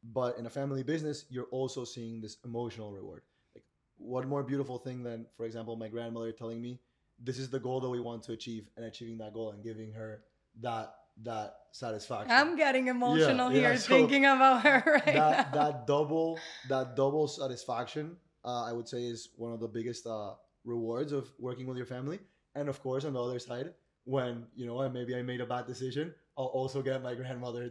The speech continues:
Speaker 1: to
Speaker 2: They will
Speaker 1: to
Speaker 2: kill you over
Speaker 1: to
Speaker 2: dinner for
Speaker 1: to
Speaker 2: it.
Speaker 1: give me a,
Speaker 2: <laughs>
Speaker 1: to, to give me a comment or whatever she wants to tell me over dinner. So those are the pros and cons, or double-edged sword, I would say, of, of being in a family business.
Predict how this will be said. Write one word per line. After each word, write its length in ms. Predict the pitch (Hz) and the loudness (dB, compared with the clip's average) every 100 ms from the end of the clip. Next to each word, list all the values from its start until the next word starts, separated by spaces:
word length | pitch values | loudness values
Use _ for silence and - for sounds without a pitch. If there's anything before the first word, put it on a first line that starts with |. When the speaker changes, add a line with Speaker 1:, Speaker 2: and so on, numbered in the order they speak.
| - | -6
Speaker 1:
to 260 | 120 110 - | -6 -6 -2
Speaker 2:
They 200 | 214 240 | 2 2
will 160 | 240 254 | 2 2
Speaker 1:
to 100 | - | 6
Speaker 2:
kill 220 | 277 262 | 8 10
you 240 | 262 254 | 8 6
over 240 | 247 247 247 | 4 6 6
Speaker 1:
to 80 | - | 8
Speaker 2:
dinner 380 | 262 233 220 | 8 8 4
for 180 | 220 - | 6 6
Speaker 1:
to 60 | - | 8
Speaker 2:
it. 140 | 208 | 8
Speaker 1:
give 180 | 165 156 | 6 6
me 180 | 156 311 | 6 8
a, 400 | 302 285 285 - | 8 8 6 6
Speaker 2:
<laughs> 80 | 202 | 4
Speaker 1:
to, 320 | 165 175 - | 6 6 2
to 120 | 185 | 0
give 220 | 151 160 160 | 4 2 2
me 140 | 156 | 2
a 60 | 151 | 0
comment 560 | 151 147 143 139 139 | 2 0 2 2 2
or 320 | 127 120 120 | 2 0 -2
whatever 380 | 123 127 127 127 | -2 0 0 0
she 120 | 127 | -2
wants 200 | 131 120 | -6 -6
to 80 | 120 | -8
tell 260 | - 120 117 | -6 -6 -4
me 120 | 117 | -6
over 240 | 117 113 113 | -6 -6 -8
dinner. 340 | 117 110 107 _ _ _ _ - | -8 -10 -12 _ _ _ _ -6
So 420 | 139 127 117 - - | -2 0 -2 -6 -2
those 240 | 139 151 | 2 4
are 100 | 165 | 2
the 420 | 170 156 139 123 - - _ _ _ _ _ - | 2 2 2 0 -6 -20 _ _ _ _ _ 0
pros 220 | 160 156 | 2 2
and 100 | 147 | 2
cons, 280 | 143 151 143 | 0 0 0
or 60 | |
double-edged 460 | 135 139 139 135 131 | 2 2 4 4 2
sword, 300 | - 127 123 | -4 -4 -2
I 40 | |
would 160 | 120 113 | -4 -4
say, 160 | 123 123 | -6 -6
of, 180 | 110 - | -8 -8
of 220 | 120 107 - | -8 -8 -8
being 200 | 127 151 | -2 0
in 60 | 151 | 0
a 40 | |
family 360 | 139 139 139 131 | -2 -2 -2 -2
business. 380 | 135 151 208 | -2 -4 -6